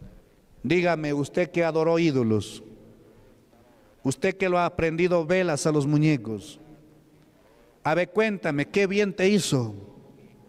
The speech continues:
A lo menos es para saber, a ver. Póngase de pie por ahí que le den el micrófono. A ver, cuéntame, ¿qué bien te hizo el ídolo? O de repente te hizo un mal. A ver, cuéntame, ¿qué mal te hizo el ídolo?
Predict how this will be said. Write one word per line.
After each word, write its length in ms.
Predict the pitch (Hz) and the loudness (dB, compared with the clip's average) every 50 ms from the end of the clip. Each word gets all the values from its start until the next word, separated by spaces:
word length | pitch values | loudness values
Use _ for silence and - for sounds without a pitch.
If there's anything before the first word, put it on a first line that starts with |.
| - - - - - | -20 -20 -20 -12 -6
A 120 | - 165 | -4 -2
lo 100 | 180 196 | -2 -2
menos 320 | 214 254 269 233 214 170 | 0 -2 -2 0 0 0
es 80 | 185 226 | -2 -2
para 240 | - - 208 180 160 | -2 -2 -2 -2 -2
saber, 320 | - - 151 185 208 190 | -2 0 0 2 2 0
a 60 | 165 | 0
ver. 200 | 147 139 131 120 113 113 - - - - - - - - - - - _ - - - - _ _ - _ _ | -2 -2 -4 -6 -10 -14 -16 -20 -20 -20 -20 -20 -20 -20 -20 -20 -20 _ -20 -20 -20 -20 _ _ -20 _ _
Póngase 460 | - 202 226 220 190 208 196 - 185 | -2 -2 0 0 -2 -2 0 0 0
de 100 | 185 180 | 0 0
pie 160 | - 202 220 | 0 0 -2
por 200 | 220 220 190 185 | 0 0 0 0
ahí 100 | 196 214 | 0 0
que 160 | 208 - 196 | -2 -2 -2
le 80 | 190 190 | -2 0
den 160 | 190 208 208 | 0 0 0
el 100 | 214 202 | 0 -2
micrófono. 640 | 196 190 180 190 202 214 208 170 175 170 156 143 127 - - - - | -2 -2 0 2 2 2 2 2 0 -2 -2 -4 -6 -8 -12 -12 -6
A 80 | - 180 | -2 0
ver, 160 | 190 220 214 | 0 0 0
cuéntame, 480 | 220 233 240 240 214 - 196 190 196 196 | 0 0 0 0 0 -4 -4 -4 -4 -4
¿qué 160 | - 247 240 | -2 -2 0
bien 220 | 226 233 240 226 | 0 0 -2 -2
te 120 | - 226 208 | -2 0 0
hizo 220 | 226 220 - - | 0 0 2 2
el 100 | 208 196 | 2 4
ídolo? 460 | 196 180 160 151 139 127 123 120 113 - - - - - - - - - - - - _ _ _ _ _ _ _ _ _ _ _ _ _ _ _ _ _ _ _ _ _ _ _ | 4 2 2 2 0 0 -2 -4 -8 -12 -18 -20 -20 -20 -20 -20 -20 -20 -20 -20 -20 _ _ _ _ _ _ _ _ _ _ _ _ _ _ _ _ _ _ _ _ _ _ _
O 100 | - 185 | -2 -2
de 100 | 202 240 | 0 2
repente 460 | 240 233 226 233 254 262 254 220 240 | 2 0 0 0 0 -2 -2 -2 -4
te 140 | 226 233 233 | -2 -2 -2
hizo 240 | 247 240 - - 254 | -2 -2 -2 -2 -2
un 80 | 233 233 | 0 0
mal. 260 | 247 262 254 233 196 | 0 2 2 2 0
A 80 | 185 | 0
ver, 140 | 208 226 220 | 0 -2 -2
cuéntame, 440 | - 247 262 247 - 220 214 214 208 | 0 0 0 0 0 -2 -2 -2 -2
¿qué 140 | 214 240 240 | -2 -2 0
mal 180 | 240 254 247 | 0 -2 -2
te 100 | 247 247 | -2 -2
hizo 180 | 247 220 - 220 | -2 0 0 0
el 80 | 208 190 | 2 2
ídolo? 340 | 175 151 143 135 127 120 | 2 0 0 -2 -4 -6